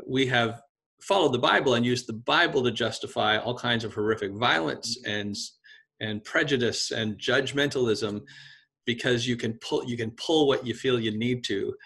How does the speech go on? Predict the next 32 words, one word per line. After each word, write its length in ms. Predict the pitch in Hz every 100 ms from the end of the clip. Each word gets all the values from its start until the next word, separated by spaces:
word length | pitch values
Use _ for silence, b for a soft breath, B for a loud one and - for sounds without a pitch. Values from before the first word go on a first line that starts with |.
| B
if 120 | -
you 80 | 127
don't 160 | 139 147
have 160 | 165
Jesus 420 | 131 139 131 123 -
at 60 |
the 80 | 107
center 720 | - - 180 190 - 98 -
of 180 | 113 104
your 180 | 107 -
hermeneutic 500 | 131 123 160 - -
of 120 | 101 104
how 160 | 123
you 280 | 120 117 117
navigate 440 | 127 240 160 110 127
Scripture. 440 | - - - - - B B B B B
So, 460 | - 131 123 123 139
and 100 | 147
that's 180 | 226 -
the 140 | -
beautiful, 600 | 143 131 156 214 - 127
I 100 | 123
think 120 | 185
it's 120 | 147 -
a 40 |
delicious 460 | 117 123 151 131 107
irony 540 | 127 139 113 104 117
of 380 | 120 113 107 110 _ _ _ -
following 300 | 123 120 113
Jesus, 380 | 131 185 - 107
is 180 | 101 117
that 220 | 117